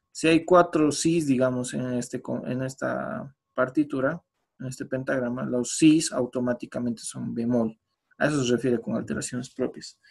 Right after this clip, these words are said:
Aquí igual les hice un ejemplito <clears throat> de alteración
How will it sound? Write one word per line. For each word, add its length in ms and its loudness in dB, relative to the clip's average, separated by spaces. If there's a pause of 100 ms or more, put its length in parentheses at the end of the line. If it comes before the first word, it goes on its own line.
(520)
Aquí 360 -2
igual 280 6
les 160 2
hice 200 -2
un 120 0
ejemplito 640 0 (960)
<clears throat> 3500 -2
de 160 4
alteración 560 6